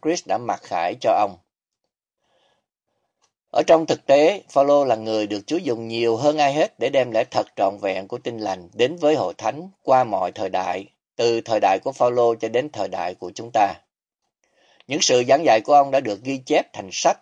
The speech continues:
và được gọi là lời Chúa, vì là do Chúa mặc khải cho ông và thần cảm cho ông viết ra.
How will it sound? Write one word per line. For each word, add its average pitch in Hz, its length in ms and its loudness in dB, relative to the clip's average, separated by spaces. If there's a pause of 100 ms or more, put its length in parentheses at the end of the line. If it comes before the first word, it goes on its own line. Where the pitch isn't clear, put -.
và 104 140 -6
được 101 180 -8
gọi 98 200 2
là 104 120 -4
lời 101 340 -2
Chúa, 131 300 -4 (300)
vì 110 140 -4
là 110 140 4
do 127 240 0
Chúa 151 220 -2
mặc 120 260 -2
khải 101 320 -2
cho 131 160 0
ông 120 260 2 (280)
và 98 300 -2 (100)
thần 101 240 -2
cảm 98 360 -8
cho 113 120 0
ông 104 280 -4
viết 127 160 -6
ra. 104 340 0